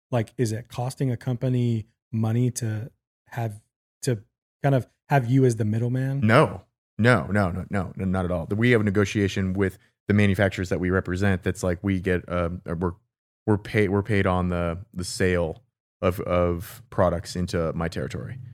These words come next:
Speaker 1: So is there a difference between, like, a manufacturer sales rep and you?
Speaker 2: Um, not really, I guess. When, so I still have managers, like, for example, like, with, uh,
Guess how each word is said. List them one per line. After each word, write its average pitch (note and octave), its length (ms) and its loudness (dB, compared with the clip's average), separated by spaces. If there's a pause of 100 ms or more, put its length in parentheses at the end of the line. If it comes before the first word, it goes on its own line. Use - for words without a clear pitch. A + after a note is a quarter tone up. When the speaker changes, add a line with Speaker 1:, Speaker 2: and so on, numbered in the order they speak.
(300)
Speaker 1:
So D3+ 120 4
is D3+ 100 6
there D#3 160 6
a A#2+ 100 2
difference B2+ 380 -2
between, B2+ 500 0
like, A2 400 -6
a A2+ 160 -4
manufacturer A2 840 -4
sales A#2 400 -6
rep B2 260 -6 (400)
and A2+ 220 -4
you? B2+ 300 -4 (500)
Speaker 2:
Um, G#2+ 640 4
not A2+ 180 0
really, G2+ 760 0
I G2+ 60 -2
guess. B2 540 0
When, G#2 160 0 (180)
so - 180 -4
I A#2 60 2
still A#2+ 200 0
have G#2 180 2
managers, F#2+ 640 -2
like, F#2+ 120 -2
for G2 160 0
example, F#2 520 -2
like, F2+ 180 -6
with, F#2 300 -8
uh, F2+ 240 -2